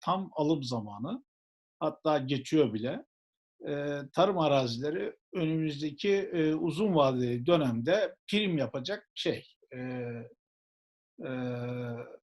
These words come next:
alan. E, dolayısıyla bu gayrimenkulün, e, borsa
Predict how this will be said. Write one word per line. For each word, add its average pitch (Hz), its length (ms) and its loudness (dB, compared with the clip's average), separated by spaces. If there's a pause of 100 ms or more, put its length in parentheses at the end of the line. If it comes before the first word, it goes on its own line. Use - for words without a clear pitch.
(160)
alan. 156 340 8 (1300)
E, 147 320 2
dolayısıyla 180 600 6
bu 165 140 0
gayrimenkulün, 175 1080 6 (420)
e, 165 120 -2 (300)
borsa 156 960 4